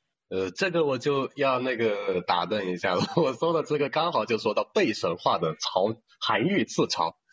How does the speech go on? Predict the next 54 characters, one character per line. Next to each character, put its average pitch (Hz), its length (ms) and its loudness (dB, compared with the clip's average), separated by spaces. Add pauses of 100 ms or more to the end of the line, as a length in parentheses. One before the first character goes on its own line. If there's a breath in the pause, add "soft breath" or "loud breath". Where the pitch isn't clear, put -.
(120 soft breath)
就 175 100 -2
是 165 60 0
说 165 100 0
韩 135 220 0
愈 180 100 0
当 160 220 2
那 156 100 2
个 131 100 0
潮 117 220 0
州 143 180 0
刺 165 300 -2
史 110 160 0
的 117 140 2
时 110 160 -2
候， 120 160 0
就 139 120 2
是 135 140 -2
有 139 100 2
很 117 220 -2
多 147 80 2
东 170 180 0
西 143 140 -2
都 135 140 0
是 - 240 -2 (320 loud breath)
被 156 200 2
后 160 280 0
人 107 160 -2
那 123 100 2
个 113 100 2
添 147 240 0
油 117 140 2
加 135 240 0
醋 135 160 -4
给 107 120 2
神 95 220 -2
化 139 180 0
掉 147 200 0
的。 - 140 -12 (280 loud breath)
比 127 100 0
如 139 120 0
就 160 160 0
刚 156 160 2
刚 156 140 0
说 160 100 0
的 147 100 2
那 139 120 -2
个 131 100 0
兴 156 220 -2
办 147 180 2
教 147 220 2
育， 107 100 0
其 214 160 -2
实 196 160 -2
他， 190 260 -2